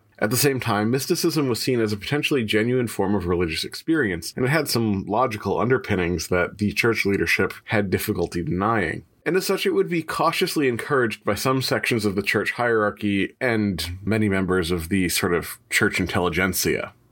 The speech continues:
Within the logic, or should I say the anti-logic of Christian mysticism, it was felt that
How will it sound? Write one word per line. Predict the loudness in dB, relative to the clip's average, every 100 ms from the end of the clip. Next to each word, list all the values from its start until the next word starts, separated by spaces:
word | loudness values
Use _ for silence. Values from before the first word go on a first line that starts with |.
| _ _
Within | -2 0 0
the | 0
logic, | 0 0 -2 -4 -2
or | 0 2
should | 2 0
I |
say | 0 0
the | 0 2
anti-logic | 0 2 0 2 2 0 0
of | -2
Christian | -2 0 0 0
mysticism, | 0 0 0 0 0 -2 0
it |
was | 0 0
felt | -2 -2 0
that | 0 -2